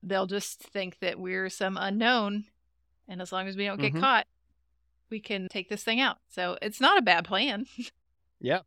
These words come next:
Speaker 2: there are some concerns. Uh, he is asked if he's willing to fire on Earth ships.
Speaker 1: Yeah.
Speaker 2: He asks what will happen if he is captured. And he doesn't answer one. He doesn't answer if he'll fire on an Earth ship. 'cause he doesn't know.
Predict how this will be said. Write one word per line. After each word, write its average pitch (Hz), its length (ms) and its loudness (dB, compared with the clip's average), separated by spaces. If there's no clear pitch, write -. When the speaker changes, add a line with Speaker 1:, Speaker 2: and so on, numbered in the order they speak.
Speaker 2:
there 143 200 4
are 156 140 6
some 147 220 4
concerns. 127 840 -4
Uh, 95 180 -10
he 107 160 -4
is 120 120 -2
asked 123 300 0
if 104 100 -6
he's 127 240 -4
willing 123 260 -2
to 120 60 -2
fire 120 400 -2
on 110 240 -4
Earth 117 220 -8
ships. - 460 -2
Speaker 1:
Yeah. 160 260 -4
Speaker 2:
He 131 220 -2
asks 110 320 -4
what 117 140 0
will 117 120 -4
happen 117 300 -4
if 120 100 -10
he 113 100 -6
is 95 180 -12
captured. 135 560 -2
And 139 200 2
he 147 80 4
doesn't 175 240 6
answer 185 360 4
one. 156 400 4
He - 100 -6
doesn't 147 220 4
answer 160 360 4
if 131 160 0
he'll 127 100 -2
fire 127 300 4
on 117 100 -2
an 120 60 -4
Earth 117 160 -2
ship. 90 320 -6
'cause 131 100 -6
he - 80 -4
doesn't 120 320 -6
know. 98 280 -6